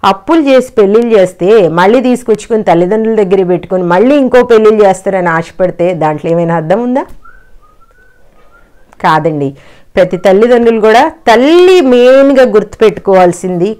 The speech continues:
కూతురికి చక్కటి విషయాలని చెప్పి సంసారాలను నిలబెట్టండి.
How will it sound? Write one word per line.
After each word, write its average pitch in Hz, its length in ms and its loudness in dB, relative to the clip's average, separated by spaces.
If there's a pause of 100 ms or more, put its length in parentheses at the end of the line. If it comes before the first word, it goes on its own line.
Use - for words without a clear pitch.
కూతురికి 196 580 -6
చక్కటి 277 520 -8
విషయాలని 202 560 -2
చెప్పి 220 500 -8 (380)
సంసారాలను 254 840 0
నిలబెట్టండి. 185 760 -2